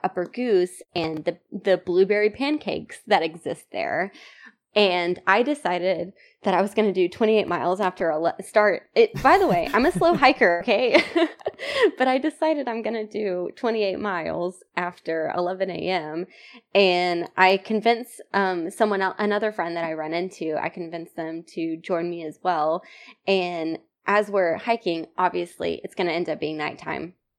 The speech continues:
Speaker 1: which neither
Speaker 2: Right.
Speaker 1: one of us have a problem with. And when it does, we s-, we hear what we think is the sound of a bear, like, in the distance. And we had heard that there was,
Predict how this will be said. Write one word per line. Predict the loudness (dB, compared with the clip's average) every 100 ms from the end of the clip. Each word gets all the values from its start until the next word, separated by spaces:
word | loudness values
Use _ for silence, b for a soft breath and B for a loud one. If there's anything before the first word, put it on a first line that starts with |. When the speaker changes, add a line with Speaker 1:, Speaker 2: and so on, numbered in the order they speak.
| _ _ _ _
Speaker 1:
which | -2 0
neither | 0 0
Speaker 2:
Right. |
Speaker 1:
one | -2 -4
of |
us | -8 -8
have | -10
a | -8
problem | -8 -8 -6
with. | -6 -8 -10 B B B B _ -4
And | -2 -2 -6 -6 -8 -12 _ -20 -12
when | 0 2 2
it | -2
does, | -2 0 0 0 -2 -4 -14
we | -2 -2
s-, | -2 -12 -10
we | -6 -6
hear | -8 -4 -2 -2
what | -4
we | -6 -8
think | -6 -4 -6 -8
is | -8
the | -8
sound | -6 -6 -4
of | -4
a | -4
bear, | -4 -2 0
like, | 0 -2
in | -6
the | -6
distance. | -8 -10 -8 -8 -6
And | -4
we | -2
had | -2
heard | -2 -4 -2
that | -6 -6
there | -6 -6
was, | -4 -6